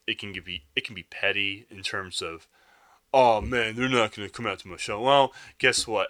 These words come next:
It's like, uh, from all the shows that I booked, a lot of those people still haven't showed up. But for some weird reason, I get all these people that I've never seen before show up to my concert. Uh, and I've been noticing that as of late. Like, I,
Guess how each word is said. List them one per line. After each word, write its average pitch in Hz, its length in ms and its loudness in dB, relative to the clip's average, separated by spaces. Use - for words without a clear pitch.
It's 117 180 -6
like, 107 240 -4
uh, 127 40 -6
from 131 400 0
all 147 140 2
the 143 60 0
shows 139 260 4
that 117 120 4
I - 20 4
booked, 104 360 -4
a 113 40 -2
lot 113 200 6
of 107 60 0
those 101 140 -6
people 92 400 -8
still 95 400 -2
haven't 78 200 -4
showed 85 300 -4
up. 71 160 -10
But 95 220 -2
for - 120 -12
some 151 380 2
weird 120 240 4
reason, 113 540 -6
I 110 80 -2
get 110 140 -2
all 104 100 0
these 101 80 -4
people 104 300 -12
that 92 140 -8
I've 82 220 -10
never 85 220 -8
seen 92 220 -4
before 82 260 -18
show - 300 -4
up 73 220 -12
to - 100 -20
my 73 100 -20
concert. - 400 -14
Uh, - 60 -10
and 120 160 -2
I've 107 140 2
been 107 140 -12
noticing 101 340 -2
that 82 180 -12
as 82 220 -8
of 87 100 -18
late. 80 200 -12
Like, 85 180 -14
I, 104 180 0